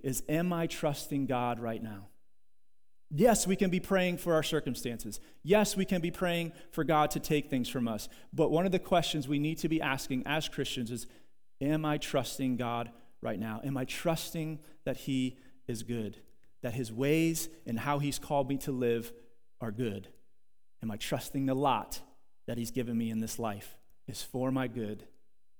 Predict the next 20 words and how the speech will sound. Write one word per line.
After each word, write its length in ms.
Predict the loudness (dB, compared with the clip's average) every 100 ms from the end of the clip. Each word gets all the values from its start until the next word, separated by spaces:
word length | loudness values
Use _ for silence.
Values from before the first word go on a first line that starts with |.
| -10
and 120 | -10
for 460 | -4 -4 -2 -6 -12 -20 -10
his 160 | -10
glory?" 440 | -6 -6 -6 -8 -14 -20 -20 -20 -20 -20 -20 -18 -12
Great 420 | -4 0 2 0 -10 -14 -20 -20 -16 -4
and 160 | 0 2
necessary 580 | 0 -2 -2 0 0
questions 480 | 0 -4 -2 -2 -4
to 160 | -4 -4
ask 340 | -4 -6 -10 -14 -20 -18 -8
as 160 | -6
we 80 | -4
go 160 | -4 -6
through 160 | -6
this 240 | -8 -6 -6
life. 240 | -6 -4
And 100 | -4
my 80 | -4
hope 340 | -4 -2 -2
today 380 | 0 -4 -4 -6